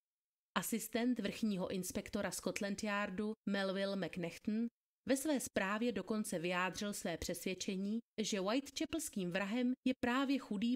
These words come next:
polský žid se silnou nenávistí vůči ženám, obzvláště pak prostitutkám. V podobném duchu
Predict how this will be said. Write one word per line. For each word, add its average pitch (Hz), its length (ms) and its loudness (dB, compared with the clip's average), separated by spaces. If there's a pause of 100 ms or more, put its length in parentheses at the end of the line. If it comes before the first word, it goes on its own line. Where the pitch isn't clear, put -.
polský 214 540 0
žid 196 220 0 (240)
se 185 120 0
silnou 220 460 2
nenávistí 196 720 0
vůči 185 360 -2
ženám, 185 460 0 (340)
obzvláště 214 560 0
pak - 200 -4
prostitutkám. - 800 -4
V - 800 -20
podobném 185 500 2
duchu 196 400 -2